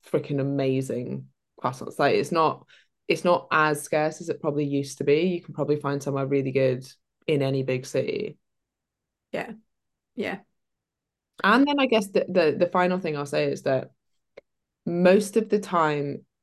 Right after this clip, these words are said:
Speaker 1: it, you know, it's not about the food. It's about everything else. Like, you're sitting in an amazing Parisian restaurant with your favourite friends, and, like, you have it, you know, you've never tried this food before and you're all trying a snail. That's certainly not gonna put you over your calories, by the way. Like,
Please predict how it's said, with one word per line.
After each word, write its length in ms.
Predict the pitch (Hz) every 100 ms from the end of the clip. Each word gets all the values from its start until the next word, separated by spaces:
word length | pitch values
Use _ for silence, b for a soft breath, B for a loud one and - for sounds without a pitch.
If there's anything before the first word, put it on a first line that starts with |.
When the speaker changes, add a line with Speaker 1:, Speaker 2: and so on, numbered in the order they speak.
| _ _ _ -
Speaker 1:
it, 240 | 107 -
you 100 | 175
know, 180 | 156 139 -
it's 240 | 131 -
not 160 | 160 131
about 220 | 143 139
the 80 | 139
food. 360 | - - - - _ _ _ _ -
It's 120 | 143
about 200 | 139 -
everything 300 | 139 135 -
else. 320 | - - -
Like, 160 | 147 101
you're 80 | 143
sitting 280 | 143 151
in 80 | 147
an 100 | 143
amazing 800 | 147 143 143 139 135 135 135 131 b b _ _ _ _ _ _ - -
Parisian 880 | - 165 139 143 147 135 147 135 135
restaurant 760 | 143 143 - - 143 139 139
with 200 | 139 135
your 100 | 143 139
favourite 460 | 147 139 139 131 -
friends, 640 | 160 139 139 135 135 135
and, 160 | 139 139
like, 200 | 139 -
you 120 | 135
have 240 | - 135
it, 80 | -
you 120 | 147
know, 80 | 135
you've 200 | 135 139
never 320 | 151 147 135
tried 360 | 139 - 147 135
this 200 | 139 -
food 280 | 139 139 135
before 580 | 131 - 143 139 135
and 120 | 139 139
you're 140 | 135
all 120 | 143
trying 440 | 143 - 143 139 139
a 40 |
snail. 440 | 135 156 143 139
That's 260 | 139 135 -
certainly 320 | 143 131 147
not 160 | 143 131
gonna 140 | 139
put 180 | 139 139
you 120 | 131
over 100 | 135
your 120 | 139 135
calories, 400 | 139 135 135 131
by 140 | 139
the 60 | 135
way. 300 | 135 139 135
Like, 320 | 139 127